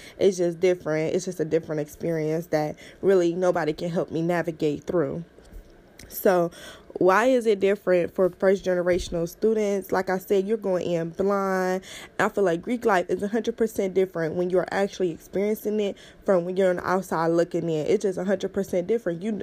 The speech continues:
you do not know the things that go in, um, go into being a Greek until you're actually experiencing it. Um, so the only type of help I feel like I had was my dad, because,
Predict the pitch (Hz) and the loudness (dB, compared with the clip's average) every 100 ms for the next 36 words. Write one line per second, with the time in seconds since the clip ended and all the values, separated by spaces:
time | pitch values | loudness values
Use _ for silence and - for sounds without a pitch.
0 | - 226 190 175 180 185 - 180 185 170 | -6 -2 0 0 0 0 -2 0 0 0
1 | 165 160 - - - _ - - 180 175 | 0 -2 -8 -20 -20 _ -20 2 4 4
2 | 185 170 165 170 175 170 160 151 - - | 0 2 0 2 0 2 0 -4 -8 -6
3 | 180 170 160 156 160 170 - - _ - | -2 -2 -2 -2 -4 -6 -14 -20 _ -10
4 | 185 196 185 175 185 175 165 156 151 190 | 2 2 2 -2 -2 0 0 -2 0 2
5 | 175 - 170 170 175 175 - 170 175 160 | 2 2 -4 0 0 2 0 -2 -2 -2
6 | 156 - 180 170 160 156 147 135 147 - | -2 -4 -2 -2 -2 -4 -2 -2 -4 -10
7 | - - - - 180 165 147 127 92 _ | -20 -20 -8 0 2 2 0 -4 -8 _
8 | - - 196 180 180 233 285 285 240 226 | -14 0 4 4 2 0 0 0 -4 -2
9 | 202 190 180 - _ - 208 208 175 180 | 0 2 0 -4 _ -2 0 0 -2 -2
10 | 185 160 - 180 202 208 196 185 190 170 | -2 -2 -2 -4 -2 -2 0 0 0 -4
11 | 160 170 196 233 196 - - - - - | -4 -2 -2 0 -2 -4 -10 -20 -20 -14
12 | 196 202 190 - | -6 -2 -2 -4